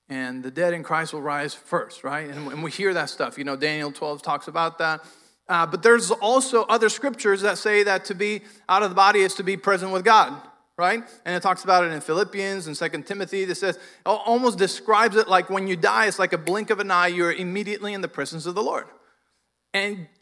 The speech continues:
I thought, you know, and I'm kinda strange 'cause I, my wife says sometimes I think too deep that it's annoying. And, and I, I'm like, "Well, which one is it?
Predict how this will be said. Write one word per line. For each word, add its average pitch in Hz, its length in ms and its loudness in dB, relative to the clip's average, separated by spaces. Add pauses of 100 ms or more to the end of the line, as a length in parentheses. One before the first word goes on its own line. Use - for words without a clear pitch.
(120)
I 247 240 6
thought, 190 500 4 (400)
you 196 120 -6
know, 185 260 0
and 185 100 -6
I'm 175 220 0
kinda 190 300 -4
strange 180 520 -8
'cause 156 460 -12
I, 160 300 0
my 160 180 -4
wife 156 200 0
says 170 200 -4
sometimes 170 420 -6
I 160 140 0
think 160 300 -10 (140)
too 208 200 -8
deep 135 300 -4 (680)
that 139 140 -4
it's 135 140 -8
annoying. 135 520 -10 (320)
And, 143 340 -6 (360)
and 185 120 -4
I, 208 240 4 (100)
I'm 226 160 -2
like, 240 180 4
"Well, 233 200 6
which 254 280 -2
one 269 200 0
is 269 260 0
it? 160 160 -4